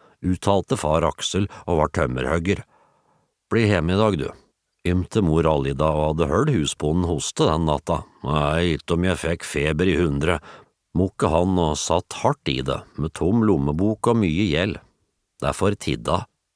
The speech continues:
og ga seg til med å pirke i voksduken. Vi sa ikke mye, bare åt i stillheten, fordi framtida var så uviss. Den glodde ute fra mørket uten å love oss noe som helst.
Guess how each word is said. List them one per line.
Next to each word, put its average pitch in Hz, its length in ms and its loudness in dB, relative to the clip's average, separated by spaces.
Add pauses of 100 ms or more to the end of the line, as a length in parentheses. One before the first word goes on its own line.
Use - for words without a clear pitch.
(220)
og 87 160 -4
ga 78 160 4
seg 76 240 -4
til 92 160 0
med 85 160 0
å 80 160 0
pirke - 540 -4
i 85 60 2
voksduken. 78 680 -2 (1080)
Vi 69 140 0 (100)
sa 67 240 -4
ikke 113 240 -2
mye, 85 240 0 (320)
bare 80 240 2
åt 80 420 0
i 92 80 2
stillheten, 82 680 0 (100)
fordi 82 320 -2
framtida 85 560 0
var 76 140 0
så 90 100 2
uviss. 80 480 -2 (800)
Den 85 160 2
glodde 90 480 2
ute 76 220 -2
fra 101 100 4
mørket 85 480 0
uten 82 320 -2
å 101 80 4
love 80 400 0
oss 92 160 -4
noe 71 240 0
som 90 240 0
helst. 90 320 -6